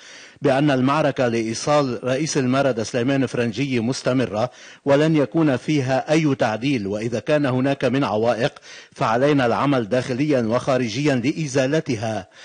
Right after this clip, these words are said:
ولقد أفاد رواة ينقلون حوارا بين رئيس المجلس والسفيرة الأمريكية دورثي شيا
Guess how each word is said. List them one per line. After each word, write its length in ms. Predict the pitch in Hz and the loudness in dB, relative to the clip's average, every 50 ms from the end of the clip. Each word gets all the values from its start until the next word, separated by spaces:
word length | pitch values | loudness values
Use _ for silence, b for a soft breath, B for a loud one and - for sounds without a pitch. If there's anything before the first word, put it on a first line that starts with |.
| B B B B B | B B B B B
ولقد 400 | - 120 123 127 127 - 147 131 | -2 0 0 0 2 0 0 0
أفاد 400 | 135 131 131 - 170 170 185 170 | 2 0 0 0 2 2 2 4
رواة 680 | 170 160 156 147 135 127 131 147 160 - - 160 156 160 151 b b b b b 135 | 4 4 4 4 4 4 4 4 4 4 2 2 2 0 -2 b b b b b -2
ينقلون 560 | 127 139 131 - 147 131 139 160 165 160 143 | 0 0 0 0 0 2 2 2 2 2 2
حوارا 440 | - 143 131 120 135 151 156 151 151 | 0 0 0 2 4 4 4 4 2
بين 280 | 147 117 127 135 135 | 2 2 2 2 2
رئيس 380 | 131 120 123 135 160 160 - - | 0 0 0 0 -2 -2 -2 -2
المجلس 540 | 139 123 123 139 156 147 131 147 147 - 143 | -2 0 0 0 0 0 -2 -4 -4 -2 -4
والسفيرة 480 | 123 - - 127 - 160 165 156 139 | -4 -2 -4 -4 -2 0 0 0 2
الأمريكية 640 | 131 123 117 123 123 120 110 113 - - 160 151 131 | 0 0 0 0 0 0 -2 -2 -4 -2 0 0 0
دورثي 420 | 110 113 131 139 139 127 120 127 113 | 2 0 0 0 0 -2 -6 -8 -6
شيا 460 | - - 131 117 107 107 120 131 | -4 -2 -2 -2 -2 -2 -2 -2